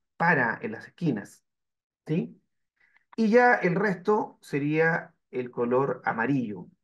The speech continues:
¿ya? Esos, esos platos que quedaron catalogados como productos intermedios. Fíjense, como les comentaba, no estoy, eh, anotando o poniendo, eh, los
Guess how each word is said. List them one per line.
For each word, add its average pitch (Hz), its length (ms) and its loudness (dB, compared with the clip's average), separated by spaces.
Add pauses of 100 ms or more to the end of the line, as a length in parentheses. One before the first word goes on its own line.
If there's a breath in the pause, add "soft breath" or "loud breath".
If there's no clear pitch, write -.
¿ya? 123 180 -6
Esos, 123 380 -12
esos - 240 -16
platos 131 300 0
que 127 120 -8
quedaron 127 220 0
catalogados 123 440 0
como 123 240 -4
productos 127 460 -4
intermedios. 113 500 -6 (420 loud breath)
Fíjense, 233 280 4
como 185 160 4
les 170 100 -2
comentaba, 185 440 0
no 156 180 -2
estoy, 175 340 -4 (220)
eh, 123 120 -2
anotando 147 440 0
o 117 240 -2
poniendo, 135 420 0
eh, 117 200 -2
los 117 140 -6